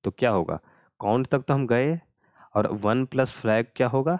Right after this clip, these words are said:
फ्लैग इंडेक्स मैंने बोला था, फ्लैग, सॉरी, फर्स्ट जो है वो इंडेक्स बता रहा है, वन प्लस फर्स्ट करेंगे तो क्या होगा, आपको मिल जाएगा number of steps, number of second।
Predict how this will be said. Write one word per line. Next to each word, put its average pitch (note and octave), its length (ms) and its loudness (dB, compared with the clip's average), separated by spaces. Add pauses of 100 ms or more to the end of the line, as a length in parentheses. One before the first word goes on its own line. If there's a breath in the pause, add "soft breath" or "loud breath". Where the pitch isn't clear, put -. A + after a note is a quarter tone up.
(260)
फ्लैग G2+ 300 0
इंडेक्स A2 340 2
मैंने F#2 180 -4
बोला G2+ 260 0
था, G2 120 -6
फ्लैग, G2 420 -2 (320 soft breath)
सॉरी, G2 200 2
फर्स्ट A#2 380 -2
जो A#2+ 80 0
है B2 60 2
वो A#2+ 140 2
इंडेक्स G2 340 0
बता F2+ 240 -2
रहा E2+ 100 -2
है, F#2+ 60 -10 (360 soft breath)
वन F#2 180 0
प्लस G2+ 260 -2
फर्स्ट F#2+ 300 -2
करेंगे F2+ 340 -2
तो F2 120 -6
क्या F#2 180 -4
होगा, G2+ 360 0 (520 soft breath)
आपको - 280 -2
मिल F2 200 0
जाएगा F2 400 0
number F2 340 -8
of F#2+ 180 -4
steps, - 420 -6
number E2+ 220 -8
of F2 120 -6
second। - 380 -6